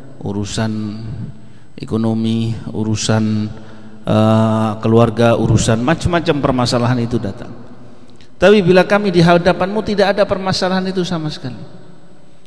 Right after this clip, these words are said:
Kata Nabi Muhammad sallallahu alaihi wasallam, "Kalau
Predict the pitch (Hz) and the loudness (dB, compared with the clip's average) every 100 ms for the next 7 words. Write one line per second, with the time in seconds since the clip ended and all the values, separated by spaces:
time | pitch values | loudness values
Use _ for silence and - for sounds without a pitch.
0 | - - 113 113 123 120 113 117 117 113 | -14 -6 -2 0 0 2 0 0 0 0
1 | 101 98 117 139 170 175 - - - - | -2 -2 2 2 2 -2 -8 -12 -14 -16
2 | - - - - 104 | -16 -16 -10 -6 -2